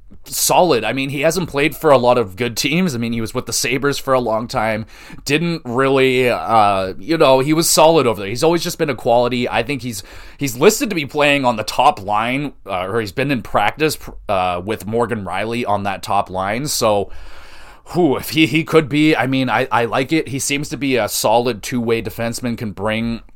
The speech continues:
uh, that offensive and defensive abilities. I'm hoping that he's stronger on the defensive side. Personally, I can't say a whole lot about his game. I can't say that I've ever really pinpointed in on his game when I watch Chicago or Buffalo games, but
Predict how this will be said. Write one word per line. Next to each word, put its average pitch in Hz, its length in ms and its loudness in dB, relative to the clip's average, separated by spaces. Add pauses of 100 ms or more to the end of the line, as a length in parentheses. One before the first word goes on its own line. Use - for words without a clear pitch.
uh, 90 300 -2
that 98 240 -4
offensive 107 640 -2
and 110 260 -4
defensive 110 460 -6
abilities. 139 600 0
I'm 90 140 -8
hoping 113 360 -2
that 98 120 -4
he's 92 140 -8
stronger 117 760 0 (320)
on 117 200 2
the 113 80 -2
defensive 120 500 -6
side. 135 300 2
Personally, 131 440 -4
I 110 120 -2
can't 110 260 -10
say 120 200 0
a 101 100 0
whole 113 240 2
lot 110 260 2
about 101 280 -4
his 92 140 -10
game. 156 360 -2
I 90 60 -4
can't 95 260 -8
say 110 240 -2
that 101 160 0
I've 101 100 0
ever 113 220 2
really 104 340 -2 (400)
pinpointed 143 920 0
in 143 260 0
on 123 260 2
his 127 320 -2
game 127 400 -2
when 113 140 0
I 101 100 0
watch 104 320 2
Chicago 110 680 0
or 104 180 -2
Buffalo 117 480 -2
games, 131 380 -2
but 95 260 -2